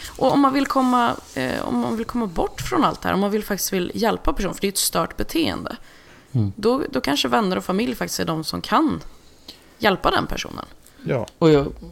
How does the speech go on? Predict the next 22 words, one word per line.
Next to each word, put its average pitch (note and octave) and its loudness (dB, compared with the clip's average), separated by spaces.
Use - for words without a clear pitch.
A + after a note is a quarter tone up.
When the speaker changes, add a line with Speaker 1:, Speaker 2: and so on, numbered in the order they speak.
Speaker 2:
jag C#3 2
kan D3 6
också C3 2
förstå C3+ 2
frustrationen B2 2
som C3 2
gör A2+ 2
att G#2 -4
man A2 0
delar A2 0
på - -4
sociala B2 4
medier. A2+ 2
Speaker 3:
Ja. G2+ 4
Speaker 2:
Man B2 6
inte B2 0
känner A#2 2
att B2+ -4
man A2 0
blir G#2+ -2
hörd C#3 -4
eller G#2+ -6